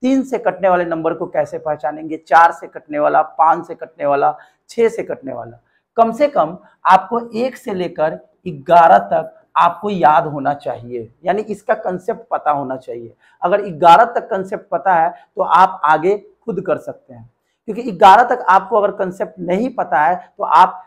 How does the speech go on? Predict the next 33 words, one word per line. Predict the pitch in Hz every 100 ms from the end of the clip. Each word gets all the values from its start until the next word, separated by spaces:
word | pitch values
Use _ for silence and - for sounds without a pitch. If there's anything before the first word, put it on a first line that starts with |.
| -
divisibility | 156 165 175 170 190
का | 190
rule | 175 170 170
को | 190 214 - _ _ _ _ 147
बना | 147 151
नहीं | 147 135
सकते | 123 123 _ 123
हैं। | 117 _ _
बड़ा | 151 220 208
बड़ा | 202
divide | 196 185 175 185
आ | 180
जाएगा | 180 180 185
और | 165
बोलेगा | 151 165 180 175
कि | 170
बताइए | 156 156 160
ये | 175
तीन | 170 180 175
से | 170
divisible | 151 147 143 139 143
है | 135
कि | -
नहीं। | 120
तो | _ _ _ _ 151
जरा | 190
सोचिए, | 185 202 233 202 175 - _
divide | 139 170 139 170 254 202
करेंगे | 208 202 196
तो | 196
काफ़ी | 196 156 - 208
time | - 139 135
लगेगा। | 123 110